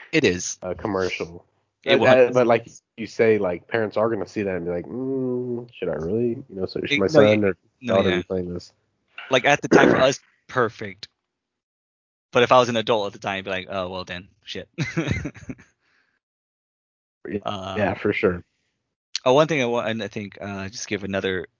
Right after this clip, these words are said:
Speaker 1: critique of that first game was all the boss fights were a, a little disappointing. There really wasn't,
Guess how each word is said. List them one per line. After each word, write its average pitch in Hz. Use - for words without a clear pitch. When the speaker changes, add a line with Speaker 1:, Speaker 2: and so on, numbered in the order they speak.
Speaker 1:
critique -
of 107
that 98
first 98
game 98
was 95
all 196
the 208
boss 131
fights 98
were 98
a, 202
a 202
little 190
disappointing. 117
There 127
really 127
wasn't, 113